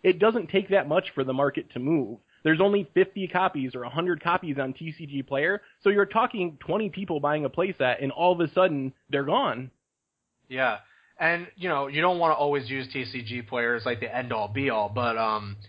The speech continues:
Speaker 2: that's, like, a large quantity of sellers on there, and, you know, once those are gone, it doesn't take much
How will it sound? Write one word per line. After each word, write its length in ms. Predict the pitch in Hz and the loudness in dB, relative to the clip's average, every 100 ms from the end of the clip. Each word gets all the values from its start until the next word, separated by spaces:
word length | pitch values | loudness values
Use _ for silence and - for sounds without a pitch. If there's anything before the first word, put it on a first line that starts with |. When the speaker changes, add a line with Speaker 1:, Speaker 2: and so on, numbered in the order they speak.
| _ _ _ 135 | _ _ _ 2
Speaker 2:
that's, 240 | 151 165 | 4 6
like, 140 | 185 | 4
a 40 | 139 | 2
large 500 | 123 135 147 139 117 | 0 4 4 4 -2
quantity 600 | - 143 139 127 123 123 | -2 0 0 -2 -6 -6
of 160 | 117 104 | -8 -6
sellers 420 | - 143 139 120 113 | 0 0 0 -4 -6
on 220 | 110 110 | -8 -8
there, 320 | 113 113 113 - | -6 -4 -4 -6
and, 260 | 123 123 | -8 -6
you 60 | 123 | -4
know, 300 | 131 120 113 | 0 0 -2
once 280 | 120 165 165 | 0 0 2
those 240 | 160 156 139 | 2 2 0
are 80 | |
gone, 420 | 131 135 151 170 185 _ _ _ - | 0 2 2 0 -4 _ _ _ -14
it 140 | 143 120 | -6 2
doesn't 280 | 160 165 | 2 2
take 180 | 147 151 | -4 -4
much 200 | 139 151 | 0 0